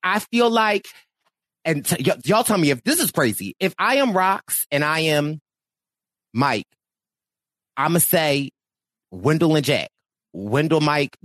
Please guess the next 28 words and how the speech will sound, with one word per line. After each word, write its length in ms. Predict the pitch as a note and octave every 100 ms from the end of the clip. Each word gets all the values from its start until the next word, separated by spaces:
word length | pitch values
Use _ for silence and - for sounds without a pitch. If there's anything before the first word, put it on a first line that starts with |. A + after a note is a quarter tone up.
| F#2+
Jack 260 | B2+ C3 B2
is 120 | G#2+
Rox. 460 | A#2 E2+ - - - - - _ _
Listen, 500 | C3+ F3 - F#2 E2 - _ _ _ - _ _ _ -
we 180 | A#2+
have 200 | D#3 F3+ -
to 80 |
be 140 | B2+ C#3+
with 140 | B2+ -
O 360 | C3+ C3+ D#3+ - _ _ _ _ -
for 160 | - A#2+
the 80 |
remainder 400 | G#2+ G#2+ G#2+ A2+
of 120 | A2 F#2
the 80 |
day. 280 | G2 F2 D2 - -
So 140 | - A2+
we 160 | C3+
will 140 | F#3 F3+
take 280 | - D3+ -
ti-, 140 | C#3+
like, 180 | F3+ -
I'm 220 | G#3+ C#4
going 300 | C4 C4 A3
Boston 380 | F#3 A#3+ A#3+ A3
Rob 280 | A3 C4 -
type 200 | G3 E3+
style. 280 | F#3+ C#3+